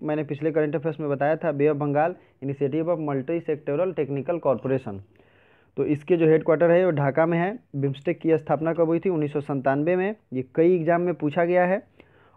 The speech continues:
और इसका मैंने ट्रिक भी बताया। अगर आप लोगों को इसकी वीडियो चाहिए तो आप कमेंट कर सकते हैं। सारे इंटरनेशनल ऑर्गेनाइजेशन की।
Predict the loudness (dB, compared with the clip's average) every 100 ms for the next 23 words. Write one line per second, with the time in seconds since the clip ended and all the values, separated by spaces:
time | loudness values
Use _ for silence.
0 | 0 2 4 2 -4 -2 0 0 -2 -2
1 | -2 0 -2 2 4 4 4 4 2 -2
2 | -2 -2 -2 0 -2 -2 -2 -2 -2 -4
3 | -2 -4 -4 -6 -6 -6 -12 _ -2 0
4 | 0 -4 -4 -2 0 0 -2 -2 -4 -6
5 | -6 -8